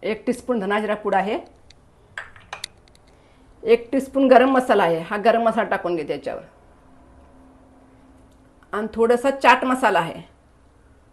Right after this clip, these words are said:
चाट मसाला टाकून घेते आणि थोडीशी आमचूर पावडर टाकून घेते,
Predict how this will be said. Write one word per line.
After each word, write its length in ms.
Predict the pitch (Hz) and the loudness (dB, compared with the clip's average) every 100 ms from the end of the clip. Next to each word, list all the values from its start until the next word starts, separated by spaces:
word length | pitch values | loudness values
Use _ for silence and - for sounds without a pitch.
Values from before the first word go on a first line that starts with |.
| _ _ _ _ - | _ _ _ _ -16
चाट 200 | 185 185 | -14 -10
मसाला 260 | 190 185 170 | -10 -8 -8
टाकून 300 | 170 175 175 | -8 -8 -8
घेते 240 | 175 220 - - - - _ _ _ _ _ _ _ _ _ _ _ _ | -8 -14 -12 -14 -14 -18 _ _ _ _ _ _ _ _ _ _ _ _
आणि 260 | - 240 415 - - _ _ - | -4 -2 -2 -4 -18 _ _ -2
थोडीशी 360 | 269 320 349 - - _ | 0 0 -2 -8 -16 _
आमचूर 380 | 214 226 - 302 | -4 -2 -2 -2
पावडर 280 | 262 240 214 | 4 4 4
टाकून 280 | 214 196 165 | 0 -2 -6
घेते, 340 | 143 - 160 | -8 -12 -20